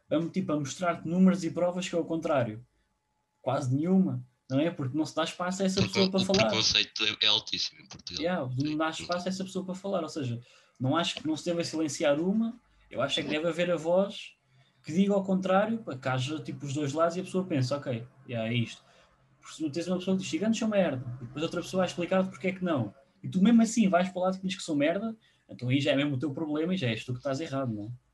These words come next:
Speaker 2: Yeah.
Speaker 1: Só que agora se estiveres só a um lado da, da conversa, aí fica difícil, acho que é isso que está mal.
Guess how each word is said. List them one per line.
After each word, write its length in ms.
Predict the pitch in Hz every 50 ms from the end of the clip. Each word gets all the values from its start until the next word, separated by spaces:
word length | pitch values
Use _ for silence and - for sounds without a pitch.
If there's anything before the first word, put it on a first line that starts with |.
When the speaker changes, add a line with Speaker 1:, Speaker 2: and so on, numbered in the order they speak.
| _ _
Speaker 2:
Yeah. 240 | 87 90 90 85 82 - _ _ _ _ _
Speaker 1:
Só 180 | - 113 110
que 60 | 110 113
agora 220 | 110 120 117 117
se 40 | 120
estiveres 260 | - 127 120 123 127 -
só 100 | 143 135
a 80 | 131
um 40 | 131
lado 240 | 131 131 127 123 117
da, 140 | 120 131 131 123 135 127
da 20 |
conversa, 520 | 131 135 127 123 135 135 139 139 - - 160
aí 120 | 131 113 113
fica 260 | - - - - 120
difícil, 520 | 127 139 131 - 147 131 127 - 104 104
acho 200 | 104 104 - -
que 80 | - 110
é 40 | 110
isso 120 | 107 -
que 40 | -
está 140 | - 131 135
mal. 320 | 135 123 117 113 -